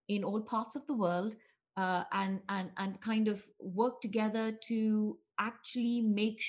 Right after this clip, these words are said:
sure that we are, uh, you know, we are able to share information, important lessons learned, and,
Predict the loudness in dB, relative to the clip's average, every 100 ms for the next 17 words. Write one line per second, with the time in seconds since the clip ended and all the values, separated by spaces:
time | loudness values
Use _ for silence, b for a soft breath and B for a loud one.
0 | -2 0 0 -2 -4 b b _ -2 4
1 | 6 4 2 -10 -14 -8 -2 2 2 2
2 | 2 2 4 4 4 0 0 0 0 0
3 | -2 -8 -14 -6 0 0 0 0 0 0
4 | 0 0 0 -2 -4 -4 -2 0 2 0
5 | 0 -4 B B _ _ -4 -4 -4 -14
6 | -4 0 4 2 2 -2 -2 -4 -6 -6
7 | -4 -4 -4 -4 -6 -4 -2 0 0 0
8 | B B B -4 -2